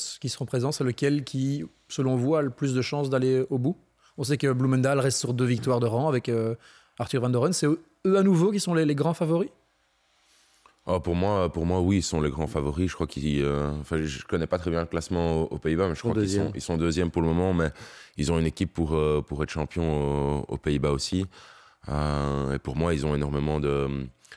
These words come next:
Speaker 2: euh, d'internationaux, beaucoup de, d'internationaux hollandais, évidemment. Euh, Arthur, qui, euh, qui est forcément un joueur, euh, un joueur à part,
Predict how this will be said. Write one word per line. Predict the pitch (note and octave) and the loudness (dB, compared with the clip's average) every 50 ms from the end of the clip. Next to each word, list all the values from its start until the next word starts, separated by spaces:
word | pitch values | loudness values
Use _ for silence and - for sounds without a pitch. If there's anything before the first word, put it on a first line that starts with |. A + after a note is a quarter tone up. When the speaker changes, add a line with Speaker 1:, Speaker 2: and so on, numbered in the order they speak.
| - _ _ _ - - | -20 _ _ _ -10 -6
Speaker 2:
euh, | C#2 C#2+ C#2+ C2+ | -4 -2 -2 -2
d'internationaux, | C2 D2+ D2+ C#2 D#2 D2+ D2 C#2+ - - D2 D2 D#2 E2+ E2+ | 0 -2 -2 -2 -2 -2 -2 -2 -2 -2 -2 0 2 2 0
beaucoup | C#2 D2+ D2 - E2 C#2+ | 0 -2 -4 -2 -2 0
de, | D2 D2 C#2+ C2+ | 2 2 2 2
d'internationaux | C#2 C#2+ - - C2+ C#2 C2 - - C#2+ C#2 C#2 C#2 | 0 -2 -4 -6 -8 -8 -6 -6 -4 -4 -2 -2 -2
hollandais, | C2+ C2+ C2+ C2+ C2+ D2 E2 | -2 -2 -2 -2 -2 -2 -2
évidemment. | D#2 D#2 D2 D#2 D2+ D#2 D#2 D#2+ E2 - - - - - - - _ - - | -2 -2 -4 -4 -2 -2 -4 -4 -6 -10 -16 -20 -20 -20 -20 -20 _ -8 -4
Euh, | C2+ C#2+ C#2+ C#2+ D2 C#2+ - | -2 -2 0 0 0 -2 -2
Arthur, | - D#2 - - - F2+ F2 F2 D2+ - | -4 -6 -6 -4 0 0 0 0 0 -4
qui, | - - E2 D#2+ D#2+ D#2+ | -8 -4 0 2 2 4
euh, | D#2 D2+ C#2+ C#2+ C#2 C2+ | 4 2 2 2 0 -2
qui | - D2 | -2 -4
est | C2 B1+ | -6 -6
forcément | - - - - - C#2+ C#2 D2 C#2+ | -6 -10 -10 -6 -4 -2 -2 -2 -2
un | C#2+ C#2+ | -2 -2
joueur, | C2+ B1 C#2+ C#2+ D2+ D2+ C#2+ C#2 C#2 | -4 -2 -2 0 0 0 0 0 -2
euh, | C#2 C2+ C2 C2 C2 C2 B1+ B1 _ - - - - - _ _ _ - B1 | -2 -2 -2 -2 -2 -4 -4 -6 _ -20 -20 -20 -20 -20 _ _ _ -12 -8
un | C2+ C#2 C#2 C#2 | -6 -4 -4 -4
joueur | B1+ C#2+ D#2 D2+ D2+ D2+ | -2 0 0 0 0 -2
à | D2 | -4
part, | - - E2 E2+ F2 F2 D2+ - - | -2 -2 0 0 0 0 -4 -8 -14